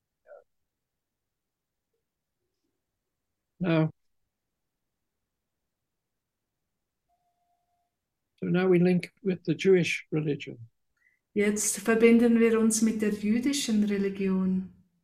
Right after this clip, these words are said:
Speaker 1: just the idea of it. We don't have to know any details at all.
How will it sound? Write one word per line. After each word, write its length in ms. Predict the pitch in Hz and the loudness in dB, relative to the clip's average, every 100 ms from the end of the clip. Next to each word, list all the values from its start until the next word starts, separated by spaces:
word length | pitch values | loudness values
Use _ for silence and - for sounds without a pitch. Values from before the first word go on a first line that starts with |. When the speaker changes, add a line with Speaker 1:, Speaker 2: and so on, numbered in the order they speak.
| _ _ _ _ _ _ _ _ _ _ _ _ 226 | _ _ _ _ _ _ _ _ _ _ _ _ -4
Speaker 1:
just 180 | 233 - | -4 0
the 100 | 220 | 2
idea 360 | 190 180 175 | 2 4 4
of 180 | 156 - | 4 0
it. 100 | 147 - - | -4 -6 -8
We 120 | 160 | -6
don't 240 | 160 185 175 | -4 -4 -4
have 180 | 170 | -4
to 100 | - | -4
know 300 | 160 165 160 156 | -2 0 0 -2
any 260 | 170 170 160 | -2 -2 -2
details 640 | 170 170 170 170 165 156 | 0 -2 -2 -4 -4 -6
at 160 | 170 - | -10 -6
all. 300 | 220 151 | -4 -4